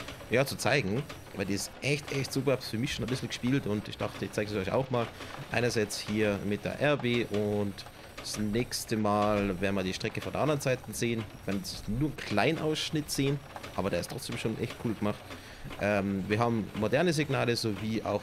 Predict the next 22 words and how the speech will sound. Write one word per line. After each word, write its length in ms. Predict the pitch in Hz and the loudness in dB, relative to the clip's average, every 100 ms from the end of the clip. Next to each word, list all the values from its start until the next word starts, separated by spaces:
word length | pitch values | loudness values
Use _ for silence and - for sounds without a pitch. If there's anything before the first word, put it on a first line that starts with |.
| - | -2
die 100 | - | -2
alten 360 | 113 127 113 | 0 0 -2
Formsignale, 720 | 101 123 139 131 120 110 110 107 - - | 0 0 2 0 2 2 2 0 -4 -8
werden 140 | 95 | -6
wir 60 | 90 | -4
später 260 | - 90 | -4 -4
auch 80 | 101 | -2
noch 100 | 101 | -2
sehen. 220 | - 101 - - - - - | -2 -2 -4 -10 -12 -12 -8
Und 80 | 92 | -8
ich 100 | - | -4
glaub, 200 | 95 - | -6 -4
das 160 | 90 | -2
sollte 260 | - 98 92 | 0 0 -2
so 120 | - | -2
nicht 280 | 95 95 123 | -2 -2 -2
sein, 320 | - 123 131 | -2 -2 -2
dass 140 | 135 - | -4 -4
der 100 | 120 | -4
das 180 | 127 - | -4 -6
zittert. 580 | - 151 165 165 - - - - - - - - - - - - - - - - - - - - - - - | -4 -2 0 -2 -4 -10 -14 -14 -12 -12 -12 -14 -14 -14 -14 -16 -16 -16 -16 -16 -14 -14 -14 -14 -12 -14 -10
Komisch. 440 | - 110 123 - | -2 0 0 -4